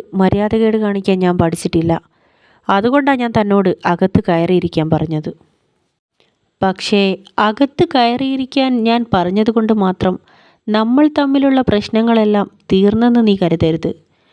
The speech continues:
നീയും നിന്റെ ചേട്ടൻ പിള്ളച്ചനും എന്നോട് ചെയ്ത ദ്രോഹങ്ങൾ എനിക്കത്ര പെട്ടെന്ന് മറക്കാൻ പറ്റുമെന്നാണോ നീ കരുതിയത്? താൻ കാരണം എൻ്റെ എത്ര വർഷത്തെ സമ്പാദ്യമാണ് നഷ്ടപ്പെട്ടതെന്ന് തനിക്കറിയാമോ?" തമ്പി രോഷത്തോടെ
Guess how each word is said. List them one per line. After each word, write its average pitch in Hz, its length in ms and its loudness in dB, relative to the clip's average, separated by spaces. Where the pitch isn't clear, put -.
നീയും 220 400 4
നിന്റെ 233 240 2
ചേട്ടൻ 214 440 0
പിള്ളച്ചനും 196 640 2
എന്നോട് 202 420 2
ചെയ്ത 196 340 2
ദ്രോഹങ്ങൾ 185 560 0
എനിക്കത്ര 220 500 0
പെട്ടെന്ന് 190 400 -2
മറക്കാൻ 180 480 0
പറ്റുമെന്നാണോ 180 640 -2
നീ 214 160 0
കരുതിയത്? 233 540 2
താൻ 254 280 2
കാരണം 277 400 0
എൻ്റെ 262 280 2
എത്ര - 320 -2
വർഷത്തെ 262 460 0
സമ്പാദ്യമാണ് 208 880 0
നഷ്ടപ്പെട്ടതെന്ന് 180 800 -2
തനിക്കറിയാമോ?" 170 720 -2
തമ്പി 240 340 0
രോഷത്തോടെ 226 720 0